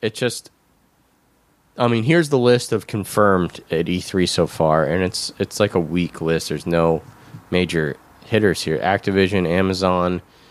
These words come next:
Bandai Namco, Bethesda, Capcom, Epic Games. It's all, like, third-party developers. Uh,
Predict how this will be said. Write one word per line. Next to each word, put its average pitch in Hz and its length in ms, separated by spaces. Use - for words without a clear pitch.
Bandai 98 400
Namco, 87 560
Bethesda, 87 840
Capcom, 85 840
Epic 87 280
Games. 87 240
It's - 100
all, 139 120
like, 120 140
third-party 101 580
developers. 78 760
Uh, 87 600